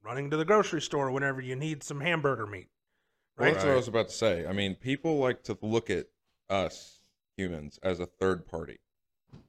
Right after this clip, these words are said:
Speaker 2: Like, we're not part of the ecosystem. We used to be right in there, the ecosystem.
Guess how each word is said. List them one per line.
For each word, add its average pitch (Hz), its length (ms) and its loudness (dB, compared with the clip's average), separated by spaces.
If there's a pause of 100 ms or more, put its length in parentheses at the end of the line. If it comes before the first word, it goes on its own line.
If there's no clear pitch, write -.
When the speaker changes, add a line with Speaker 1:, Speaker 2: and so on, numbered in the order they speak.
(220)
Speaker 2:
Like, 98 220 2
we're 104 120 2
not 92 360 0
part 90 240 0
of 78 100 -6
the 85 180 -2
ecosystem. - 440 -12 (2250)
We 92 220 0
used 127 320 2
to 92 80 -6
be 90 360 -2 (280)
right 95 260 2
in 110 120 0
there, 98 360 -2
the 101 160 0
ecosystem. 92 640 -8